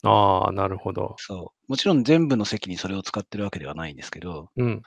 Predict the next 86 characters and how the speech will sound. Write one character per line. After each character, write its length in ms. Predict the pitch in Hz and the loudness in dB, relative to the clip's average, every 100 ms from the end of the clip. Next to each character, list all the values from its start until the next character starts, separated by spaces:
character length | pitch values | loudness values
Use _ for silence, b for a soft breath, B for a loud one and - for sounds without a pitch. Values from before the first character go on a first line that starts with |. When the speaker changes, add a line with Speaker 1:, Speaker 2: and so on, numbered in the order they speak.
| - | -10
Speaker 1:
う 40 | |
ん、 40 | 107 | -10
う 0 | |
ん。 40 | 104 | -10
Speaker 2:
そ 140 | 90 | -8
の、 300 | 85 78 - _ _ _ _ _ _ | -8 -8 -14 _ _ _ _ _ _
な 120 | 170 160 | -10 -10
ん 60 | |
て 80 | 147 | -10
い 40 | |
う 20 | 143 | -14
の 60 | |
か 100 | - | -14
な、 200 | 67 - - - | -16 -16 -20 -20
テ 120 | - - | -18 -18
ィ 20 | |
ー 40 | - | -14
ピ 100 | 87 | -12
ー 40 | 78 | -12
オ 40 | |
ー 20 | |
と 100 | - | -12
い 100 | - | -16
う 60 | 80 | -8
か、 180 | - - | -8 -8
そ 140 | - 95 | -12 -8
の、 120 | 82 | 0
Speaker 1:
は 180 | 113 107 | 0 0
い。 100 | 113 b b b _ - | -6 b b b _ -18
Speaker 2:
想 440 | 104 - - 117 110 | -12 -10 -6 -6 -6
定 260 | - 98 | -4 -4
し 120 | 95 - | -4 -4
た 240 | 90 - _ _ - | -4 -6 _ _ -2
Speaker 1:
う 60 | |
ん。 500 | 120 110 101 101 123 _ _ - B B B B B B _ - | 0 2 -2 -8 -16 _ _ -20 B B B B B B _ -6
Speaker 2:
場 100 | 98 | -4
所 160 | - | -4
に 140 | 98 95 | -4 -2
応 140 | 95 | -4
じ 120 | - | -6
て 160 | - 90 | -6 -8
使 180 | - 98 | -6 -6
っ 40 | 87 | -6
て 80 | - | -6
る 100 | 82 | -8
ん 60 | 69 | -10
で 60 | |
す 80 | - | -12
け 100 | - | -14
ど、 180 | - - _ _ _ _ _ - - | -14 -18 _ _ _ _ _ -20 -16
使 240 | - 131 | -2 2
え 40 | 127 | 2
る 100 | 127 | 2
と 80 | |
こ 120 | 127 123 | -4 -4
ろ 80 | |
は 120 | 92 101 | -2 -2
案 120 | 104 | -4
外 160 | 73 62 | -6 -8
安 320 | - - - | -10 -12 -14
い 60 | |
み 140 | - - | -18 -18
た 100 | - | -18
い 40 | |
な 100 | - | -20
ね。 120 | - _ _ - | -20 _ _ -2
Speaker 1:
へ 40 | 113 | 2
え。 60 | 104 | 2
Speaker 2:
そ 120 | 101 | 2
し 80 | - | 0
て 120 | 104 | -2
丈 140 | 104 | -2
夫。 120 | 92 - 82 - _ - B B B B B - | -6 -8 -14 -18 _ -20 B B B B B 0
Speaker 1:
確 260 | 107 - | 0 0
か 100 | 110 | -10
に、 160 | - 107 | -8 -2
丈 120 | 110 | -2
夫 160 | 104 107 | 0 0
は 120 | 104 | 2
ね、 160 | 117 110 | 4 4
丈 140 | 98 | 2
夫 120 | 92 | -4
で 100 | 95 | -6
す 120 | 92 - | -8 -12
よ 120 | |
ね。 100 | - | -10